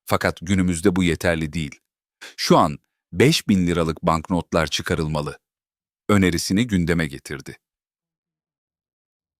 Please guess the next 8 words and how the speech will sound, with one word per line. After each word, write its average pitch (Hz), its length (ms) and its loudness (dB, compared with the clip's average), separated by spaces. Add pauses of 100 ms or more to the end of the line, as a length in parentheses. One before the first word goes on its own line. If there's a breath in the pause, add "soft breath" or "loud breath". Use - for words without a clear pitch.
(1080)
İki 143 280 4
bin 101 140 6
T 85 200 2
L'lik 85 360 0
banknot 95 480 2
önerisi. - 520 -8 (720)
Söz - 300 2
konusu 104 560 2